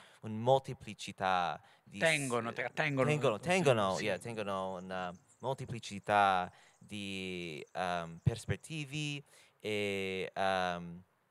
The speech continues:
Speaker 1: s-, eh, significati emozionali,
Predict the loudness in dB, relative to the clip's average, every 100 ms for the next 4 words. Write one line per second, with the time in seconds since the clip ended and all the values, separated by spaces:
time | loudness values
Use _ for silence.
0 | -20 _ -16 -12 -6 -2 0 0 -2 -2
1 | -4 -4 -8 _ _ _ _ _ _ -10
2 | -10 -10 -12 -8 2 2 2 -4 -6 -8
3 | -8 -6 -2 -2 -2 -4 -10 -14